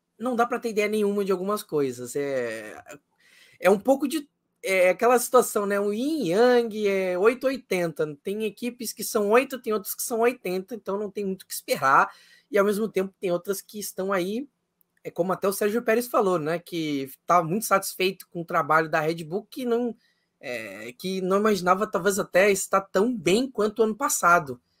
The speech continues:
nessa fase da pré-temporada. Então, já começa aquela sensação de, olha, nunca parece que a corrida vai ser o suficiente pra responder todas as perguntas que geram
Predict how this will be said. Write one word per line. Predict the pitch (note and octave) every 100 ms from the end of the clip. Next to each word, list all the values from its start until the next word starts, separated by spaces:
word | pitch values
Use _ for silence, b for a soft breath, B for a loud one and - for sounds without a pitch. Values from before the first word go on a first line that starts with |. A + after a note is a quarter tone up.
| _
nessa | D3+ D#3 F3+
fase | E3 D#3+ D3+ D#3 E3
da | E3+
pré-temporada. | E3 E3+ E3 F3 - G#3+ E3 D#3
Então, | D3 D#3 D#3+ F#3+ A#3+ b b b b _ _
já | G3 D#3+ G#3
começa | - G3 G3+ A#3
aquela | - G#3+ G#3+ D#3+ B2 B2 _ _ - D#3+ -
sensação | - G3+ G3 G#3+ - F3 D#3
de, | C#3
olha, | D3 E3 D#3 A#2 A2+ A2 _ _ _ _ _ _ _ _ _ _ C3+ C3+ C#3 _ _ _ _ -
nunca | G3 C4 F4 - B3+
parece | A3+ F#3+ F#3+ A3 -
que | - - A3 G3+ G3 F#3+ _
a | -
corrida | F3 F3+ F#3+ G3 A3 A3+ _ _ _ _ _ _
vai | E3+ F3+ G3
ser | A3
o | G#3
suficiente | G3+ - G3 F#3+
pra | - G3+ F#3+ F3+
responder | D#3+ F#3 - F3 F3
todas | E3+ F3+ E3
as | F3
perguntas | - E3 D#3+ E3 F#3
que | -
geram | F3 D3+ D3 D#3+ E3